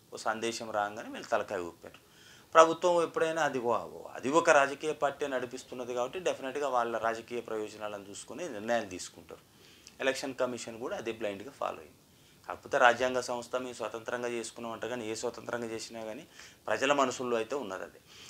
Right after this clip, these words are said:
అసలు ఈ ఓటింగ్ శాతం తగ్గడానికి కారణం ఈ ప్రభుత్వము, రెండోది ఎలక్షన్ కమిషన్. వీళ్ళు ఓటింగ్ శాతం పెంచుకునే విధంగా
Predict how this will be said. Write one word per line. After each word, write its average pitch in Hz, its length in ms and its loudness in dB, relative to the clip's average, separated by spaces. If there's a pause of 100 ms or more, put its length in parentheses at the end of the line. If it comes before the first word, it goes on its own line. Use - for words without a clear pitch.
(200)
అసలు 127 320 4 (340)
ఈ 113 40 -10
ఓటింగ్ 135 380 0
శాతం 123 340 2
తగ్గడానికి 113 600 2
కారణం 107 400 -2 (1300)
ఈ 110 100 -6
ప్రభుత్వము, 113 720 -2 (1400)
రెండోది 110 340 -4
ఎలక్షన్ 110 420 -6
కమిషన్. - 340 -14 (600)
వీళ్ళు 156 280 2
ఓటింగ్ 160 360 2
శాతం 143 340 4
పెంచుకునే 135 600 -4
విధంగా 131 680 2